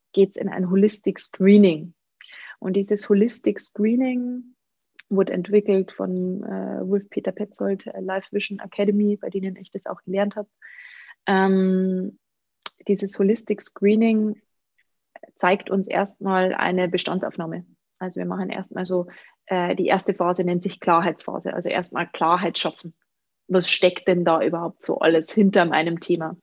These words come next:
Zu mir kommt jemand zum Beispiel, der sagt, ähm, ich hab, äh, das Thema, ich fühl mich beruflich völlig orientierungslos, ich weiß gar nicht wohin, ich stecke in der Sackgasse fest.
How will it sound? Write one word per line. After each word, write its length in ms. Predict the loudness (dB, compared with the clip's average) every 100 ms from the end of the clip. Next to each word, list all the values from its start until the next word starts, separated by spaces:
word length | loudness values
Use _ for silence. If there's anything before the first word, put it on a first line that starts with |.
| -20 -18 -18 0
Zu 100 | 4
mir 140 | 6
kommt 260 | 6 6 6
jemand 300 | 6 4 0
zum 100 | 0
Beispiel, 320 | 0 2 2
der 140 | 2
sagt, 320 | 2 0 0 -4
ähm, 360 | -2 -2 -2
ich 360 | -4 -6 -4 0
hab, 160 | -2 -2 -4
äh, 400 | -2 0 -2 -4 -8 -20 -4
das 200 | 0 0
Thema, 360 | 2 4 6 4
ich 200 | 2 2
fühl 120 | 6
mich 120 | 8 8
beruflich 560 | 8 8 8 6 6
völlig 300 | 6 6 6
orientierungslos, 760 | 6 6 8 6 6 4 2 2
ich 160 | 0 2
weiß 220 | 0 2
gar 80 | 0
nicht 160 | 0
wohin, 300 | 0 -2 -2
ich 160 | -4 -8
stecke 200 | -10 -8
in 60 |
der 80 | -8
Sackgasse 400 | -8 -6 -6 -6
fest. 360 | -4 -4 -6